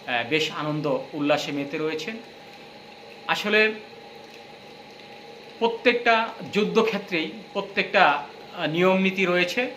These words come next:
আপনারা জানেন যে পৃথিবীতে অনেক দেশ অনেক দেশের সাথে যুদ্ধ করছে এবং অতীতেও করেছে, বর্তমানে করছে, হয়তো ভবিষ্যতেও করবে, কিন্তু একটি নিয়ম নীতি রয়েছে,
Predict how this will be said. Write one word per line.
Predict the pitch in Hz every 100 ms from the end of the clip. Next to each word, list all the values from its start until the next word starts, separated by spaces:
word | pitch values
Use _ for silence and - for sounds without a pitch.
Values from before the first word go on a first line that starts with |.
| - - -
আপনারা | 135 - 165 160
জানেন | 156 160 180 220 - - - - -
যে | 131 165 143 - - - - - - - - - - - - - - - - - - -
পৃথিবীতে | 247 254 247 226 233 247 247 - - - - - -
অনেক | 175 185 214 190
দেশ | 175 185 180
অনেক | 165 170
দেশের | 165 165
সাথে | 156 175 160
যুদ্ধ | 160 151 170
করছে | 170 156 - 185 214 - - -
এবং | 131 143 139 143 - - - -
অতীতেও | 175 202 196 190
করেছে, | 190 185 185
বর্তমানে | 170 160 160 180 175
করছে, | 175 165 175
হয়তো | 165
ভবিষ্যতেও | 156 143 156 - 170
করবে, | 165 165 147 170 - - - - - -
কিন্তু | 208 208
একটি | 202 202
নিয়ম | 170 190 196
নীতি | 196 196
রয়েছে, | 185 170 165 254